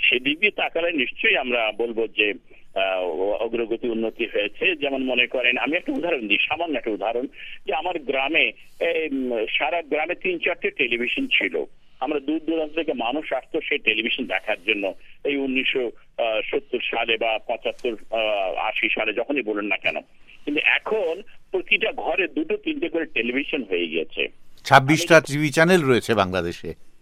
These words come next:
Speaker 1: হ্যাঁ, টিভি চ্যানেল রয়েছে, কিন্তু টিভি চ্যানেল বা আর পত্রিকা অনেক হয়েছে।
Speaker 2: হ্যাঁ, কয়েক কোটি মানুষের হাতে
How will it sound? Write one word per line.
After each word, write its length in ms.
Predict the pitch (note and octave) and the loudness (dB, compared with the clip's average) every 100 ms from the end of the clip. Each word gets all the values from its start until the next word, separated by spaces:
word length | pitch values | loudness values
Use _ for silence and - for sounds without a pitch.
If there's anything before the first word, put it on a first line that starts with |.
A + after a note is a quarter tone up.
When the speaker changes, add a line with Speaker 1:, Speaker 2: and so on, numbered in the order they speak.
| - - - | -20 -18 -4
Speaker 1:
হ্যাঁ, 180 | A3 G#3 - | -2 -2 -2
টিভি 160 | G3 G#3 | -2 0
চ্যানেল 220 | G3+ G3 | 0 0
রয়েছে, 480 | C#3+ B2 A#2+ - F#2 - - - C#3+ | 0 2 2 2 0 -2 -18 -10 -4
কিন্তু 200 | C#3 C#3+ | -4 -2
টিভি 260 | D3 D3 | -4 -2
চ্যানেল 480 | - D#3 D3+ D3+ C3+ | -2 0 0 0 0
বা 220 | C3+ C3 | -2 -2
আর 80 | C#3 | -4
পত্রিকা 440 | - D3 - D3 | -2 -2 -2 -2
অনেক 280 | E3 C#3+ B2 | 0 0 -2
হয়েছে। 300 | G2+ G2 F2+ | 0 -2 0
Speaker 2:
হ্যাঁ, 160 | G#2+ G#2+ - | -2 2 10
কয়েক 320 | D3 E3+ - | 12 12 8
কোটি 260 | F3 F3+ | 6 8
মানুষের 440 | E3 E3 E3+ F3 D#3 | 8 8 8 4 6
হাতে 360 | D#3 D#3+ D3+ | 6 6 4